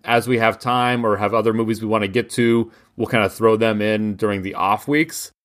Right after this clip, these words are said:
And so we'll just kinda see how long that takes, you know, three or four years here to get through a hundred, uh, regular episodes.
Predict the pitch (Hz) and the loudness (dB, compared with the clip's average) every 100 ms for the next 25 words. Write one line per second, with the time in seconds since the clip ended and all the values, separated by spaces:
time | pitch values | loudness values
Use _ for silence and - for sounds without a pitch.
0 | _ 117 110 107 104 - 107 104 104 104 | _ -2 0 2 -2 0 2 4 2 0
1 | 95 104 98 113 101 110 104 110 110 107 | 0 -2 0 -2 -2 0 2 2 2 0
2 | 95 104 104 104 - 101 101 113 107 - | -2 0 -2 -2 -8 -6 -4 -2 -2 0
3 | 107 104 107 - 107 98 107 - 107 107 | 0 0 -4 -4 -4 -2 -4 -4 -2 0
4 | 107 104 _ _ - 107 120 113 104 110 | 0 -4 _ _ -8 -6 -4 -4 2 2
5 | 107 104 - _ 110 104 98 107 107 110 | 2 0 -14 _ -6 -2 2 0 2 2
6 | 110 104 - 110 110 107 - | 2 -2 0 2 4 2 -2